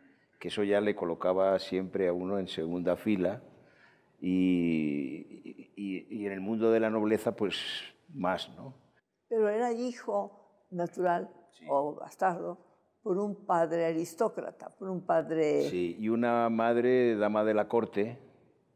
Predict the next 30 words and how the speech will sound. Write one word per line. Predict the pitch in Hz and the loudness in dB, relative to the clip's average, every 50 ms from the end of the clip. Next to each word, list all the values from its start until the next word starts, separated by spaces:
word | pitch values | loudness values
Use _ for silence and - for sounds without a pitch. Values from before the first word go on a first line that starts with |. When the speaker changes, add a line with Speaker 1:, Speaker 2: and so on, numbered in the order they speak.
| _ _ _ _ _ _ _ _ _ _ _ _ _ - | _ _ _ _ _ _ _ _ _ _ _ _ _ -16
Speaker 1:
Bueno, | 90 80 87 101 120 - - - | -12 -10 -10 -10 -10 -12 -16 -18
pues, | - 71 73 - - 76 | -18 -16 -16 -14 -14 -12
eh, | 67 69 71 71 69 69 71 73 76 85 - - _ _ _ _ | -12 -12 -12 -12 -12 -14 -14 -16 -18 -20 -20 -20 _ _ _ _
también | - 82 82 87 98 107 110 | -6 -4 -2 0 2 2 2
en | 117 | 2
aquellos | 117 104 107 101 98 92 | 2 2 2 2 2 2
tiempos | - - 95 90 92 92 80 | 2 0 -2 -2 -2 -2 0
había | 82 85 90 90 90 85 | 0 2 2 2 2 2
pasiones, | - 87 85 - 117 120 113 87 71 - - | 2 0 0 2 2 2 2 0 -4 -6 -8
¿no? | 85 - - - - - | -8 -8 -8 -10 -12 -14
Speaker 2:
Sí. | - - - 185 185 190 226 233 233 208 | -14 -10 -6 -4 -4 -4 -4 -4 -4 -4
Speaker 1:
¿Eh? | 160 95 104 127 185 175 - - - - - - - _ | -2 -2 -2 -4 -6 -8 -12 -18 -20 -20 -20 -20 -18 _
<laughs> | - 92 113 135 - - - - - - | -4 -2 -2 -2 -2 -6 -14 -18 -12 -8
Y, | 104 98 101 101 98 98 92 90 - - - _ _ _ _ _ _ _ | -4 -2 -2 -2 -2 -4 -6 -10 -14 -20 -20 _ _ _ _ _ _ _
y, | - 104 101 101 98 101 107 104 | -4 -2 0 0 0 0 2 2
y | 101 | 2
es | 101 - | 2 2
cierto, | - 95 107 113 - - | 2 2 2 2 0 -4
o | 87 | -6
sea, | - 85 78 73 73 69 65 - | -4 -4 -6 -6 -6 -8 -8 -4
él | 85 95 98 98 104 107 110 107 104 101 - - - | -4 -2 -2 -2 -2 -2 -2 -2 -4 -4 -8 -8 -8
acepta | - 87 82 - - 104 110 104 - - - 113 120 135 - - - - - _ _ _ _ _ _ _ _ - | -6 -6 -6 -4 -2 -2 -2 -2 -2 0 2 2 2 2 0 -4 -12 -20 -20 _ _ _ _ _ _ _ _ -14
la | - 98 98 90 - | -8 -4 -2 -2 -2
promesa | - 87 85 92 95 - 104 98 | -2 -2 -2 -2 0 0 -2 -2
que | 85 - 98 | 0 0 0
ha | 92 | 0
hecho | 90 - 95 | 0 0 -2
a | 90 | -2
su | - 95 | -2 -2
madre, | 92 95 95 98 101 101 107 123 151 | 0 2 2 4 4 4 2 0 -2